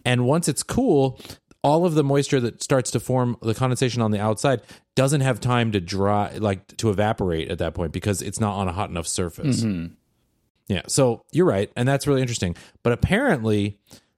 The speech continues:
Speaker 1: the, the newer dishwashers, they do dry.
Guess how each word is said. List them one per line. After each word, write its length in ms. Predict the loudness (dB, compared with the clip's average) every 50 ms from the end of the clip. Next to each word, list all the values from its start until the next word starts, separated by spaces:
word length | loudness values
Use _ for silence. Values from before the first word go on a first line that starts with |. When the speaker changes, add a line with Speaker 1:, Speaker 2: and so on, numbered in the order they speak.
| _ _ _ 0
Speaker 1:
the, 200 | 0 0 0 -4 -10 _ _
the 160 | -6 -4 -4 -4 -4 -6
newer 480 | -4 0 2 4 4 6 6 4 4 4
dishwashers, 880 | 2 0 -2 0 0 0 0 0 -2 -2 -2 -2 0 0 -2 -4 -6 -10 _ _ _ _ _ _ _ _ _ _
they 140 | -2 -2 -2
do 320 | -2 0 2 4 4 2
dry. 500 | 2 0 -4 -4 -6 -6 -4 -4 -4 -4